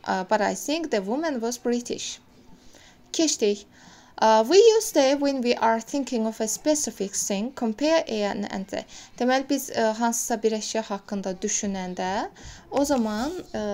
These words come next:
müəyyənli artiklından istifadə edirik. Tim sat down on a chair. Bir stolun üstündə əyləşdi, stolun üstündə. Ə, amma indi, ə, Tim sat down on the chair nearest the door. Özündən sonra artıq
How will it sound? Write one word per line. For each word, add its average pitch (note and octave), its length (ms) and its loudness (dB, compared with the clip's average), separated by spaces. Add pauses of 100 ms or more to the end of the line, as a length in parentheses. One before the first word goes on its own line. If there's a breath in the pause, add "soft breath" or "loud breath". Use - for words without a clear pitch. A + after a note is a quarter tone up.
(220)
müəyyənli A#3+ 400 -4
artiklından A3 560 -6
istifadə F#3 480 -8
edirik. - 300 -8 (360 loud breath)
Tim A#4+ 220 2
sat - 320 0
down A3 320 2
on A3 240 -2
a G3 80 -4
chair. G3+ 540 -2 (100)
Bir E4 80 0
stolun A3 400 -2
üstündə - 380 -6 (160)
əyləşdi, - 500 -8
stolun F#3 400 -6
üstündə. - 480 -8 (1040 loud breath)
Ə, D#4 80 2 (180)
amma D4+ 240 4
indi, D#4+ 220 2 (420)
ə, A3 60 2 (680)
Tim G#4 160 2
sat C4+ 400 -2
down A#3+ 540 0
on A#3 180 2
the A3 220 0 (100)
chair D#4 400 2
nearest A3+ 640 0
the G#3 160 -2
door. F3 300 -4 (340 loud breath)
Özündən A#3+ 480 0
sonra B3 480 -2
artıq - 400 -4